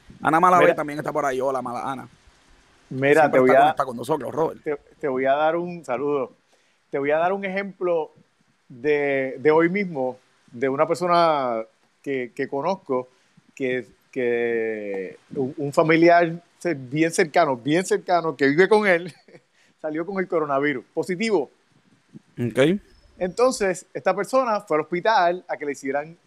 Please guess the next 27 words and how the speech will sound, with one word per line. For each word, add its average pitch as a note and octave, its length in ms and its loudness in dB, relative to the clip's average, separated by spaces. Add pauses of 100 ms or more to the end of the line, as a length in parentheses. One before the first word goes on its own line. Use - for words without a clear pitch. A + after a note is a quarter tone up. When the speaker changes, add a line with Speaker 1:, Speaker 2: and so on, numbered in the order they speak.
Speaker 2:
la D#3+ 120 -4
prueba G3+ 220 -4
de G3+ 80 -4
coronavirus. D#3 720 -4 (760)
O - 600 -20
sea, D#3+ 200 4
Speaker 1:
Ok. B2 100 2 (920)
Speaker 2:
una D#3 140 -2
persona A3+ 320 2 (160)
en F#3 240 0
su F#3 320 0
hogar E3 640 4
salió D3 260 -8
con F3 140 -8
coronavirus D#3 760 -6 (260)
y C#3+ 120 -2
él D#3+ 80 -4
fue C4 200 -2
a B3+ 40 -2
que G#3+ 80 -2
le D#3+ 80 0
hicieran E3 340 -2
coronavi-, F3 500 -2
la E3 120 -4
prueba D#3+ 180 -4
de D#3 60 -8
coronavirus. C#3 540 -6